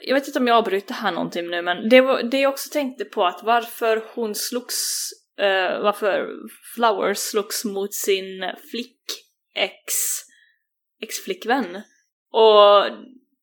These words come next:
för att egentligen så är det ju, eh, huvudkaraktären som, som ska slåss mot henne, men jag tänkte också att anledningen varför hon,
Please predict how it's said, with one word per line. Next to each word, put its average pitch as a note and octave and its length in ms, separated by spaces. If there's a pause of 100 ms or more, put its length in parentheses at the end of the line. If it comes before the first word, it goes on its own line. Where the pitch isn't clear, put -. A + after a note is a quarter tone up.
(240)
för G#3+ 100
att F#3+ 240
egentligen A3+ 400
så C#4 100
är G#3+ 60
det G3+ 60
ju, F#3 280 (880)
eh, A3+ 120
huvudkaraktären G#3+ 540
som, C#4 300
som B3+ 160
ska C#4 160
slåss - 420
mot F#3+ 320 (180)
henne, F#3+ 360
men F#3+ 120
jag G#3+ 140
tänkte B3+ 320
också C4 200
att - 160 (680)
anledningen A3 460
varför G3+ 200
hon, G#3+ 200